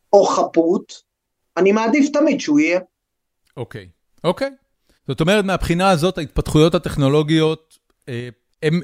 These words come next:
Speaker 2: הן טובות יותר. אפילו ברמה של, אתה אומר, לישון טוב יותר בלילה, שאתה יודע להעריך מה קרה שם.
Speaker 1: אדוני חי בארצות הברית?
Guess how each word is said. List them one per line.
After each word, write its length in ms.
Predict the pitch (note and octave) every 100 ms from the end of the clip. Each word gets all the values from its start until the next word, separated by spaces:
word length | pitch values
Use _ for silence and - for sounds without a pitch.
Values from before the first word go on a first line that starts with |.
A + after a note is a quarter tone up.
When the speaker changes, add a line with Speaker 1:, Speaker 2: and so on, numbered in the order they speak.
| -
Speaker 2:
הן 160 | E3+ E3
טובות 380 | E3+ D3+ A3
יותר. 220 | C#3+ B2 A2+
אפילו 280 | - A#3+
ברמה 320 | A#3+ E3+ D#3+ F#3+
של, 260 | G3+ E3+ C#3
אתה 120 | D3
אומר, 400 | C#3 E3+ F#3+ E3+ -
לישון 400 | C3 - F#3+ F3
טוב 260 | F#3+ F3+
יותר 240 | F3 F3+ E3
בלילה, 440 | C#3+ D#3 F3+ C#3
שאתה 260 | - B2 B2+
יודע 640 | B2+ B2 D#3+ D#3+ D3+ D3 - _ _ _ _ -
להעריך 540 | C3 C3 B2 C#3 D3+ D#3
מה 120 | D3+
קרה 300 | D3 C3 C#3
שם. 180 | - F#2+ G#2+ _ -
Speaker 1:
אדוני 360 | F3+ F3+ G3+ A3
חי 180 | A3 G#3
בארצות 320 | G3 F3+ F#3
הברית? 420 | F#3 D#3+ A3 C#4+